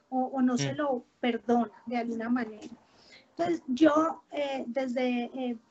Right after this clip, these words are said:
Speaker 1: mi análisis, yo pienso que esta vez, si bien esta vez Álvaro Uribe no va a poner candidato a la presidencia, primero porque ya él no es candidato al Senado,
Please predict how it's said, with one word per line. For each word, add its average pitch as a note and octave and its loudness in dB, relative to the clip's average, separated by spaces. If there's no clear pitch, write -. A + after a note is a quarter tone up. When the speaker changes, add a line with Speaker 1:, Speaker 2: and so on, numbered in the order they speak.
Speaker 1:
mi C4+ -2
análisis, D4+ 6
yo C4 -2
pienso C#4 -4
que D4+ 0
esta D4 -2
vez, E4 2
si E4 10
bien D#4+ 4
esta F4+ -2
vez F4+ 2
Álvaro C#4+ 0
Uribe B3 -2
no D#4 2
va D#4 -4
a D#4+ -8
poner D#4 0
candidato A#3+ 0
a B3 0
la B3+ -2
presidencia, A#3+ -2
primero B3+ 2
porque D#4 0
ya A3+ 0
él A#3+ 4
no C4+ 2
es C#4+ -8
candidato B3 0
al B3 -2
Senado, G#3 -2